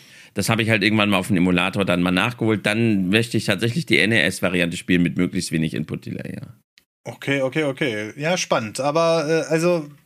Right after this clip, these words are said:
Speaker 2: wer es ein bisschen casualiger mag, also Tim mag's ja nie casual-like.
Speaker 1: Doch,
Speaker 2: Der spielt
Speaker 1: auch.
Speaker 2: ja, ja, aber, pff, du spielst ja schon, du, du gönnst dir die Herausforderung, sagen wir's einfach mal so.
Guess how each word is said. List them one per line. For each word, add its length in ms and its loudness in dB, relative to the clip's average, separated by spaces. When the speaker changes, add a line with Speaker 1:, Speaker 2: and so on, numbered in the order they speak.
Speaker 2:
wer 160 4
es 100 0
ein 60 -4
bisschen 240 0
casualiger 760 2
mag, 460 0
also 220 -2
Tim 420 0
mag's 220 -6
ja 80 -4
nie 200 -4
casual-like. 840 -8
Speaker 1:
Doch, 120 2
Speaker 2:
Der 100 0
spielt 260 2
Speaker 1:
auch. 280 0
Speaker 2:
ja, 720 -2
ja, 340 -2
aber, 920 2
pff, 380 -6
du 120 -2
spielst 300 0
ja 100 4
schon, 640 2
du, 140 2
du 320 2
gönnst 300 4
dir 60 4
die 120 2
Herausforderung, 720 0
sagen 200 2
wir's 120 -2
einfach 200 -2
mal 120 -4
so. 180 -8